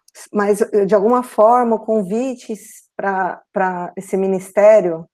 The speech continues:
né, do Cristo sempre vai chegar. A gente precisa tá atento, né, bem atento. E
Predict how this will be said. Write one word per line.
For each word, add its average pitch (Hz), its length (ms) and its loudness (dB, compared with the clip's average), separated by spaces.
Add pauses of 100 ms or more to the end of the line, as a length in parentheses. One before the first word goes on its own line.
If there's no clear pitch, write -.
(100)
né, 180 240 -10
do 165 140 -8
Cristo 208 480 -4
sempre 269 500 -6
vai 220 220 0
chegar. 170 560 -6
A 175 100 -4
gente 196 300 -4
precisa 220 500 -6
tá 240 200 -4
atento, 196 580 -4 (580)
né, 180 300 -10
bem 220 320 0
atento. 170 480 -6 (640)
E 185 440 2